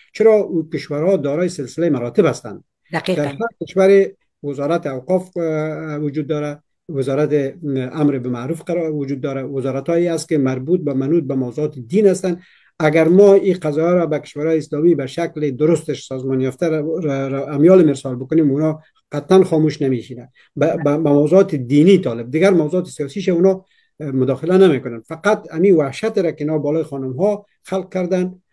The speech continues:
Speaker 1: به آدرس دین که کل جعلی و دروغ است، این را حتماً اونا بالاشون فشار وارد میکنن.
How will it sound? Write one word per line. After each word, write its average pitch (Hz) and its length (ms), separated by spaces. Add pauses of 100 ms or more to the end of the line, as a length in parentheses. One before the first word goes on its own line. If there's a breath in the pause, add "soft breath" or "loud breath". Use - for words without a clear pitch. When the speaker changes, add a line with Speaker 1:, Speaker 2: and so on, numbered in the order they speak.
(140)
Speaker 1:
به 135 140
آدرس 160 420
دین 185 280
که - 120
کل 180 160
جعلی 135 360
و 139 60
دروغ 127 340
است، 196 280 (400)
این 165 160
را 165 180
حتماً 143 300
اونا 160 580
بالاشون 135 520
فشار 131 260
وارد 123 220
میکنن. 123 320